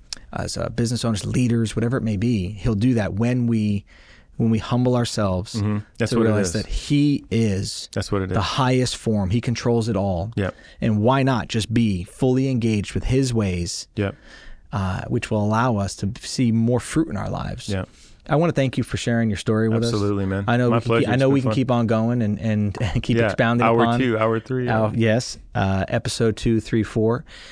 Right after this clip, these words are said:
Speaker 1: But
Speaker 2: It's good,
Speaker 1: thank you
Speaker 2: man.
Speaker 1: for,
Speaker 2: Thank you.
Speaker 1: for sharing your story. Um,
Speaker 2: Absolutely.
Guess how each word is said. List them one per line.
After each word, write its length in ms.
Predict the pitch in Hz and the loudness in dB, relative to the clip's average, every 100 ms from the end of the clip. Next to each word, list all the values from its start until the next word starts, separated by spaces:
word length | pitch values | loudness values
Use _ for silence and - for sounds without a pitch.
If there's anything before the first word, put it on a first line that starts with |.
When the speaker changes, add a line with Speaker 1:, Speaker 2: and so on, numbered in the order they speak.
| - | -6
Speaker 1:
But 80 | 127 | -2
Speaker 2:
It's 120 | 127 | 0
good, 60 | 131 | 0
Speaker 1:
thank 100 | 131 | 0
you 60 | - | 2
Speaker 2:
man. 80 | 139 | 0
Speaker 1:
for, 160 | 135 | 2
Speaker 2:
Thank 140 | 120 92 | 2 0
you. 60 | |
Speaker 1:
for 140 | 90 117 | -2 -4
sharing 400 | - 131 127 123 | -2 0 2 0
your 100 | 113 | -2
story. 580 | - 117 117 127 131 156 | 0 2 2 0 -4 -6
Um, 180 | 107 104 | -4 0
Speaker 2:
Absolutely. 380 | 107 101 101 95 | 0 0 -2 -6